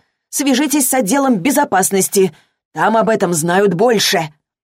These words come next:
Но Эрик не отставал. «Кому выгодно закупать дешёвый алкоголь?» На лбу Стриндберга — выступили капельки пота.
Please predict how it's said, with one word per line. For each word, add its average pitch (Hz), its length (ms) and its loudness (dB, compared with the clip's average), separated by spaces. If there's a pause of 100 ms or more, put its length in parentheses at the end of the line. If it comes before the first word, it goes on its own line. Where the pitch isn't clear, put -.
(140)
Но 156 340 -2
Эрик 160 400 -2
не 214 120 0
отставал. 196 560 -2 (520)
«Кому 165 460 0
выгодно 160 580 0
закупать 165 720 -2 (300)
дешёвый 240 580 0
алкоголь?» 233 640 0 (500)
На 156 180 -2
лбу 151 220 -2
Стриндберга — 190 720 -2 (340)
выступили 233 640 -2
капельки 185 480 -4
пота. 143 420 -6